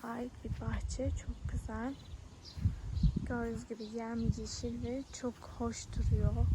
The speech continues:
Doğayla iç içe resmen. Şurası da bildiğiniz üzere sera gibi bir şey yapılmış. Ama bazı, sadece, e, burada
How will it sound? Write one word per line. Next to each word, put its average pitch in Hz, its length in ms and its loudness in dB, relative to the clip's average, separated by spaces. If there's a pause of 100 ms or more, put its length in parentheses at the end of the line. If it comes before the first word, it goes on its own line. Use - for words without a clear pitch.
(400)
Doğayla 226 560 6
iç - 260 -2
içe 220 220 -4
resmen. 220 540 -4 (920)
Şurası 262 640 8
da 262 200 10
bildiğiniz 254 680 12
üzere 233 440 8 (1400)
sera 269 420 6
gibi 247 440 -2
bir 240 80 -4
şey 247 240 -4
yapılmış. 226 680 -4 (640)
Ama 269 280 6 (100)
bazı, 262 540 2 (340)
sadece, 277 480 2 (120)
e, 247 60 4 (520)
burada 254 360 -2